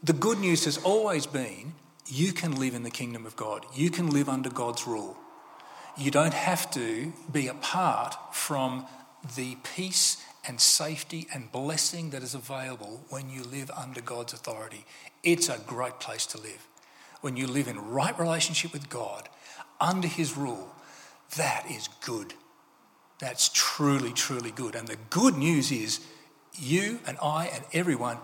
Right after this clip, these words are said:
can live in that place. God's wonderful mercy has been expressed that he's taken us from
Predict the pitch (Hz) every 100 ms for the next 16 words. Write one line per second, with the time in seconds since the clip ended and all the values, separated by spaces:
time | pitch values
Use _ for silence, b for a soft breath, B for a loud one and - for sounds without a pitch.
0 | - - - 135 120 117 127 120 147 123
1 | 117 120 - - 135 - - - B B
2 | B B 139 147 147 139 - - 151 147
3 | 202 247 220 160 117 117 135 170 233 247
4 | - 120 127 - 131 123 - 151 143 131
5 | 208 190 - - 247 269 160 - - B
6 | B B B - 185 151